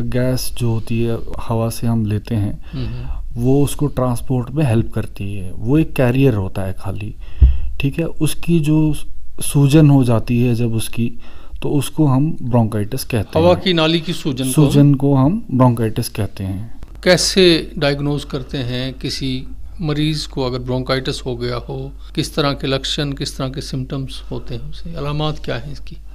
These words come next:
Speaker 1: ये जो bronchitis होता है, ये usually दो types का होता है। एक होता है acute bronchitis, दूसरा होता है chronic bronchitis। जो acute bronchitis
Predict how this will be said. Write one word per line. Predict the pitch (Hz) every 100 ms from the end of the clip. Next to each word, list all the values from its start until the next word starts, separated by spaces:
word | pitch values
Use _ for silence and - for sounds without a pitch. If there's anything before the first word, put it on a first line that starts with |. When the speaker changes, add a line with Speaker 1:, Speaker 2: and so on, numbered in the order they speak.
| - - 143
Speaker 1:
ये | 160 180 180
जो | 170
bronchitis | 135 135 127 143 139 165 -
होता | 131 - 135
है, | 127 131 170 - 131
ये | 135 147 147 127 123
usually | 127 143 160
दो | 120 120
types | 117 104 - -
का | 98
होता | 95 - 98 98
है। | 110
एक | 120
होता | - 127 123
है | 120 143
acute | 156 127 131 123
bronchitis, | 120 117 117 113 135 165 -
दूसरा | 120 110 117
होता | 113 117
है | 175
chronic | - 110 104
bronchitis। | 107 101 104 - 107 - - - - - - - - -
जो | 131
acute | 147 165 165
bronchitis | 165 139 135 135 139 131 147